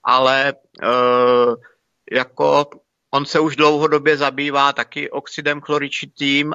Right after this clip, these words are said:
a on udělal vyloženě takovej přehled všech výzkumů ve světě, jo,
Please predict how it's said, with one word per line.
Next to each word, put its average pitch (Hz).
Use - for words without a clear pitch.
a 127
on 143
udělal 139
vyloženě 139
takovej 139
přehled 143
všech 160
výzkumů 147
ve 123
světě, 131
jo, 123